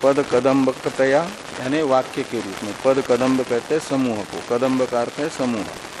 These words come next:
तो पद समूह के रूप में प्रतीयमान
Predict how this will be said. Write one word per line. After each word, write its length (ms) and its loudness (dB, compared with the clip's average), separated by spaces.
तो 140 -2
पद 240 4
समूह 540 0
के 180 -2
रूप 380 -6
में 260 -2
प्रतीयमान 840 -2